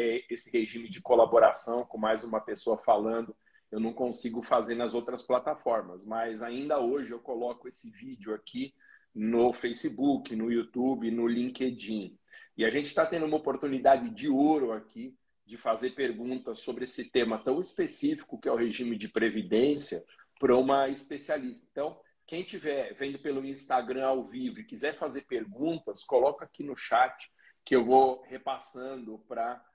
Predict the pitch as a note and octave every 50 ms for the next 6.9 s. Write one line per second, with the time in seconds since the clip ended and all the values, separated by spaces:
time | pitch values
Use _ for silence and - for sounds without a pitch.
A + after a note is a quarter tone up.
0 | _ _ _ - A#2+ B2 B2+ B2+ B2 A#2 - A#2 G#2 G#2+ B2 C#3 D#3+ E3 E3+ F3+
1 | F3+ - E3+ F3+ E3+ D#3 E3 D#3+ F#3 D#3+ C#3+ D3 D#3+ D#3 D#3+ - E3 D3+ C3+ C3
2 | C#3 D3+ F3+ F3+ D3+ D#3+ C#3 A#2+ - - - - D3 C#3+ D3 C#3+ C#3 - C3+ D3
3 | D#3 E3+ E3 D#3+ D3+ D3 D#3+ E3 D#3+ D#3 D3 D#3 D#3 - - D#3+ D3 - - -
4 | E3 D3 B2 - _ - - - - - B2+ C3 - - - - - - - -
5 | - D#3+ D#3 - - D3 D3+ D#3 C3+ - - - C#3 C#3 D3 D3+ D3+ - C3 D3
6 | D3 - _ _ _ D3+ D3 C#3 C3 B2+ C3 C#3 D3 D3 C#3 D#3 D#3+